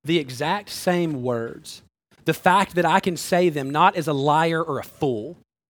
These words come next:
tells me of the depth of adoption that God has actually provided for me. For me to be able to say, "Abba, Father,"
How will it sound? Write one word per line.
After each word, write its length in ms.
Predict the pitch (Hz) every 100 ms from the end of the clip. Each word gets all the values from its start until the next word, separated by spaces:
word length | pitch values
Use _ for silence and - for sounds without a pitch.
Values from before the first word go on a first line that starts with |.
| _ _ _ _ _ _ _ _ _ _ _ _ _ _
tells 440 | - 196 202 202 165
me 160 | 147
of 80 | 131
the 80 | 123
depth 500 | 107 110 160 170 -
of 80 | 143
adoption 720 | 113 123 123 - - 113 107
that 140 | 131
God 240 | 123 110 107
has 100 | 113
actually 460 | 117 120 - 113
provided 420 | 107 101 98 101
for 100 | -
me. 300 | 107 - 160 _ _ _ _ _ _ _ _ _
For 140 | - 165
me 200 | 170 214
to 120 | 226
be 160 | 208 214
able 160 | 214
to 100 | 208
say, 380 | 190 - 170 160
"Abba, 380 | 180 160 180 180
Father," 560 | - 160 139 123 117